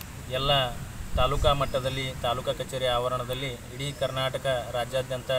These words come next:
ಗ್ರಾಮಾಡಳಿತ ಅಧಿಕಾರಿಗಳು ಈ ಒಂದು ಕೈಗೆ ಕಪ್ಪು ಬಟ್ಟೆ ಧರಿಸುವುದರ ಮೂಲಕ ಶಾಂತಿಯುತವಾಗಿ ಪ್ರತಿಭಟನೆಯನ್ನು,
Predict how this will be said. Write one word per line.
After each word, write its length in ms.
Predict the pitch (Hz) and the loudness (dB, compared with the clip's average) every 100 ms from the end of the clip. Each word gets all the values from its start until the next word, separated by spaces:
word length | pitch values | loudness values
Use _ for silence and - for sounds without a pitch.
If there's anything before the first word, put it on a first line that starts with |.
| 113 - - - - | -2 -6 -14 -14 -6
ಗ್ರಾಮಾಡಳಿತ 640 | 123 127 139 131 131 120 131 | -2 0 2 2 0 0 -2
ಅಧಿಕಾರಿಗಳು 720 | 123 113 123 123 135 135 117 - - - - - | -2 -2 -2 0 0 0 -2 -8 -12 -12 -14 -10
ಈ 20 | 131 | -6
ಒಂದು 360 | 131 131 120 131 | -6 -4 -4 -2
ಕೈಗೆ 680 | 131 135 131 123 - - - - | -2 0 -2 -2 -6 -8 -10 -4
ಕಪ್ಪು 200 | 131 139 | -4 -4
ಬಟ್ಟೆ 320 | 131 127 131 | -4 -4 -4
ಧರಿಸುವುದರ 480 | 120 123 120 127 127 | -4 -6 -6 -4 -4
ಮೂಲಕ 360 | 123 123 123 143 127 117 - | -2 -4 -2 0 0 -2 -6
ಶಾಂತಿಯುತವಾಗಿ 840 | 123 135 139 135 135 127 123 127 120 | -4 -4 -4 -4 0 0 0 -4 -6
ಪ್ರತಿಭಟನೆಯನ್ನು, 880 | 127 113 131 127 127 123 123 131 113 | -8 -6 -6 -4 -4 -4 -2 -4 -6